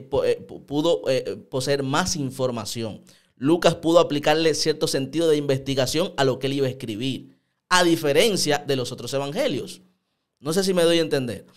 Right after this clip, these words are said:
O sea, desde ese punto de vista, sí, es más histórico. ¿Por qué? Porque le-, el, el, el libro de los Hechos está basado en los hechos de los apóstoles. O sea, vamos a registrar en la historia. Recuerde que la historia es historia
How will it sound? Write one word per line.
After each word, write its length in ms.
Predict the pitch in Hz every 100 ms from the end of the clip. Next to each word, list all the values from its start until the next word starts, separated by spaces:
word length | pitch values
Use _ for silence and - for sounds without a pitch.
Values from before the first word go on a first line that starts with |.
| _ _ _
O 60 |
sea, 300 | 131 143 - - -
desde 260 | 160 147
ese 200 | 247 254
punto 300 | 247 226 220
de 120 | 185
vista, 320 | 175 147 147 120
sí, 360 | - 180 175 -
es 160 | 143
más 200 | 160 170
histórico. 640 | 147 - 170 135 - 120
¿Por 160 | - 190
qué? 300 | 165 117 - - _
Porque 280 | - 135 147
le-, 160 | 143
el, 400 | 143 143 143 139 135
el, 140 | 135
el 220 | 135 135
libro 200 | 147 202
de 80 | 214
los 140 | 175 160
Hechos 240 | 143 127
está 240 | 135 147
basado 360 | 156 151 139 135
en 100 | 139
los 180 | 139 -
hechos 340 | 226 302 - 123
de 80 | 123
los 140 | 123
apóstoles. 380 | 113 123 147 131
O 60 |
sea, 200 | - - -
vamos 380 | 156 247 - -
a 160 | 180
registrar 640 | 156 151 143 131 - 180 240
en 100 | 214
la 60 |
historia. 380 | 160 - 147 131
Recuerde 400 | 127 135 180 170
que 100 | 170
la 80 | 147
historia 320 | 127 151 175
es 80 | 175
historia 540 | 135 - 123 110 110